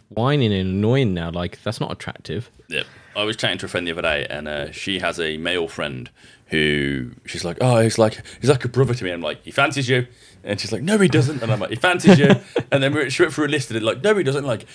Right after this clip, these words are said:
Speaker 2: he'll text me to remind me if I've taken my medication, and he'll do A." And I'm like, "Yep, fancies you,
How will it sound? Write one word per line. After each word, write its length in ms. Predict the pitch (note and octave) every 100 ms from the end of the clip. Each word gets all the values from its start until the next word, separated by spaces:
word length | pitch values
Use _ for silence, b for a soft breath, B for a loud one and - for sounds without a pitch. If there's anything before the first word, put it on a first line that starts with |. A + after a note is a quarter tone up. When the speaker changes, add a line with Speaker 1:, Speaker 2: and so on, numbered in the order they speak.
| B B
Speaker 2:
he'll 120 | A#2
text 320 | - D3+ -
me 140 | C#3+ D3
to 140 | B2+
remind 320 | G#2 G#2+ A2+
me 80 | A#2
if 100 | G#2+
I've 100 | G#2+ -
taken 280 | A2+ A2
my 80 | G#2
medication, 600 | G#2 G2+ F#2+ A#2 A#2+ C3
and 80 | G#2
he'll 100 | E2
do 100 | F2 -
A." 160 | C3
And 180 | B2+ G#2
I'm 100 | F#2
like, 160 | E2+ -
"Yep, 240 | A#2 -
fancies 260 | - B2+ -
you, 140 | F#3+